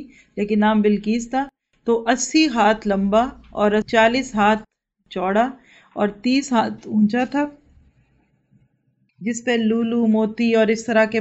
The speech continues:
बहुत कीमती जवाहरात थे। क्योंकि आगे इस अर्श की बात आनी है, तो इसलिए मैंने कहा कि आपको ये भी बता दूं कि वो काफ़ी ज़्यादा यानी कीमती किस्म का तख्त था।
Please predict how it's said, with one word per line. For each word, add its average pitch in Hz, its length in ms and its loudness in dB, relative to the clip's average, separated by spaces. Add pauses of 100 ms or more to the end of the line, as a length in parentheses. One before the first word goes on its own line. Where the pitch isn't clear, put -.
बहुत 254 280 -4
कीमती 214 420 0
जवाहरात 196 640 -2
थे। 247 80 -4
क्योंकि - 1000 -8
आगे 202 240 0
इस 214 140 -6
अर्श 208 180 -6
की 220 140 -6
बात 180 260 -4
आनी 190 280 0
है, 247 60 0 (420)
तो 254 80 -4
इसलिए 233 240 -4
मैंने 190 240 -4
कहा 208 220 -2
कि 208 120 -2
आपको 185 220 -4
ये 202 160 0
भी 226 120 -2
बता 214 280 2
दूं 220 200 -2
कि 220 100 -2
वो 208 200 2 (340)
काफ़ी 208 300 0
ज़्यादा 190 340 -2 (540)
यानी 208 260 4
कीमती 240 360 0
किस्म 214 340 -2
का 214 180 2 (580)
तख्त 208 200 -4
था। 262 200 -6